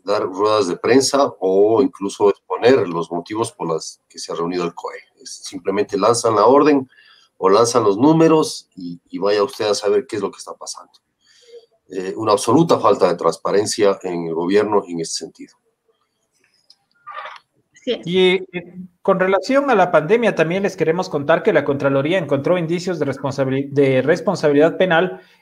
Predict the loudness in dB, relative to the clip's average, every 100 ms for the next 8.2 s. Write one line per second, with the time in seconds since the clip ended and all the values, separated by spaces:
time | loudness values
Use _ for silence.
0 | 2 4 4 2 0 4 4 6 2 0
1 | -2 0 2 0 2 2 4 4 2 -2
2 | -2 -4 0 2 4 2 -2 -4 -4 -10
3 | -8 -8 -4 -4 -4 -6 -12 _ _ _
4 | _ _ -6 2 2 2 2 6 6 4
5 | 0 -14 -6 -2 0 0 -4 -2 2 4
6 | 2 0 -4 -2 0 0 0 0 2 2
7 | 2 2 0 0 -2 -4 0 2 4 2
8 | 2